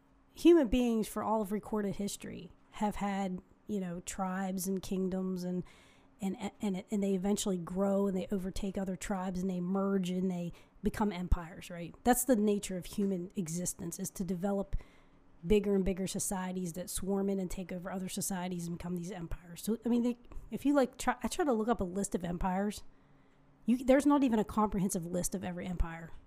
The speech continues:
Just, I, I couldn't find one. So, in the, you know,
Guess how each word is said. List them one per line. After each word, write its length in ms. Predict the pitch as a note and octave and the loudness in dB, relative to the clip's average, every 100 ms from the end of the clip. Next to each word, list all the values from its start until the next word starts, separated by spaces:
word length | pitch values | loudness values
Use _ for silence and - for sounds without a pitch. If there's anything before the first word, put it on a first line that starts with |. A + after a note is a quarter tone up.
| - - | -12 -4
Just, 260 | G3+ - - | -4 -4 -6
I, 140 | G#3+ - | -6 -6
I 40 | |
couldn't 240 | - A#3+ G#3 | -2 0 0
find 280 | F#3 F3 E3+ | 0 -2 -8
one. 200 | F3 G3 - - - - - - - - - - - | -12 -12 -14 -16 -20 -20 -20 -20 -20 -20 -20 -20 -16
So, 560 | - - A#3 A3+ A3+ - - - - - - - - - _ _ _ _ | -4 4 6 8 6 2 -4 -8 -10 -16 -20 -20 -20 -20 _ _ _ _
in 180 | C4 C4+ | 4 6
the, 400 | C4+ B3+ B3 A#3+ - - | 6 4 2 0 -4 -2
you 120 | A#3+ | 0
know, 320 | A3 G#3 G3 | 2 0 -2